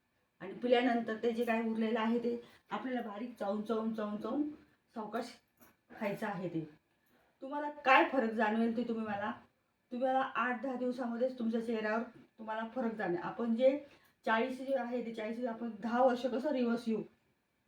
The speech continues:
याप्रमाणे तुम्ही जर रोज नित्यनेमाने केलं तर तुम्हाला फरक जाणवेल. आणि अनुषापोटी आपण पपई सुद्धा खाऊ शकतो. आपण पपई खाल्ल्याने सुद्धा आपल्या चेहऱ्याला ग्लो येतो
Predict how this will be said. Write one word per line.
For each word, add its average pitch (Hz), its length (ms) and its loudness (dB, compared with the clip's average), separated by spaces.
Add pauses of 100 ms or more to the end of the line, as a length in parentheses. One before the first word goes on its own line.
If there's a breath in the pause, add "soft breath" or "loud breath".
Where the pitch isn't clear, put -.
(140)
याप्रमाणे 247 500 0
तुम्ही 269 160 -2
जर 285 80 0
रोज 294 320 2
नित्यनेमाने 254 580 0
केलं 233 500 2
तर 262 140 2
तुम्हाला 226 340 0
फरक 202 220 0
जाणवेल. 160 380 0 (1600 soft breath)
आणि 247 280 0
अनुषापोटी 262 600 0
आपण 233 260 -2
पपई 233 340 2
सुद्धा 226 340 0
खाऊ 226 120 -2
शकतो. 170 600 -6
आपण 214 340 -2 (600 loud breath)
पपई 240 360 -8
खाल्ल्याने 214 360 0
सुद्धा 247 240 -4
आपल्या 220 400 -4
चेहऱ्याला 202 360 -4 (120)
ग्लो 202 200 -4
येतो 185 520 -4